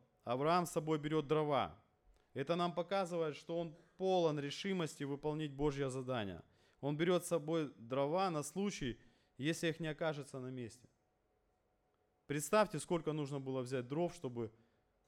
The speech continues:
спалить хотя бы барана. Нормально. Это не три, там, не мешок угля для шашлыка. Когда он приготовился,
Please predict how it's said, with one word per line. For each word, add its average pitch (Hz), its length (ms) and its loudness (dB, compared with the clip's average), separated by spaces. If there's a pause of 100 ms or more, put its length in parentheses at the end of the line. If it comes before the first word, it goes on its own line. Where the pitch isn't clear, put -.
спалить 143 460 2
хотя 120 240 -6
бы 120 100 -6
барана. 110 460 -6 (1200)
Нормально. 127 640 -8 (1080)
Это 123 220 -8
не 165 120 -6
три, 165 400 -6 (640)
там, 92 220 -12
не 131 80 -6
мешок 160 360 -6
угля 117 300 -4
для 98 120 -10
шашлыка. 98 540 -14 (2500)
Когда 175 460 2
он 160 140 -2
приготовился, 151 920 -4